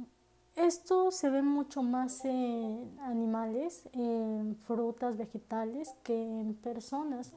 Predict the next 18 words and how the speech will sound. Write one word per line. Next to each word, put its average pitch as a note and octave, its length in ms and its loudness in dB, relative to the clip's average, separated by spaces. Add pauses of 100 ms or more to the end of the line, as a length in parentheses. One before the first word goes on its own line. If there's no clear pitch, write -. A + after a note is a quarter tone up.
En A#3+ 120 0
personas, D4 600 -4
un D4 140 -2
ejemplo B3+ 560 -2
o - 20 0
un A3+ 220 -4
caso B3 260 -6
muy A#3+ 160 -2
dado A#3 400 -2
son A3+ 400 -4
los, A3+ 560 -6 (1800)
los A3+ 380 -2 (160)
chicos B3 600 2
con G#3+ 840 -2 (640)
Alzheimer, A#3 920 -6
se C4+ 100 -4
podría A3+ 260 -2
decir, B3 360 -4